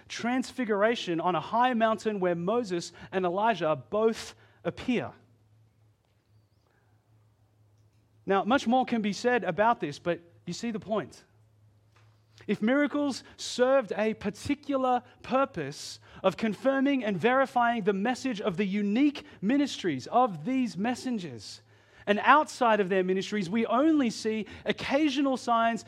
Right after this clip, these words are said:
occasional powerful works by God according to his will, then there's an even stronger biblical case for why such gifts of regular supernatural works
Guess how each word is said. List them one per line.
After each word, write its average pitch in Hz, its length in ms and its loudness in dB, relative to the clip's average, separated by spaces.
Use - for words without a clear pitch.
occasional 262 560 0
powerful 254 560 0
works 220 260 2
by 254 300 2
God 202 320 4
according 277 420 2
to 254 160 -2
his 208 220 -2
will, 156 480 -2
then 214 160 2
there's 226 180 2
an 202 140 0
even 269 340 2
stronger 269 640 0
biblical 233 460 -2
case 175 400 -4
for 196 200 0
why 233 300 4
such 226 420 -2
gifts 214 320 -6
of 165 200 -2
regular 240 720 2
supernatural 226 840 0
works 202 480 0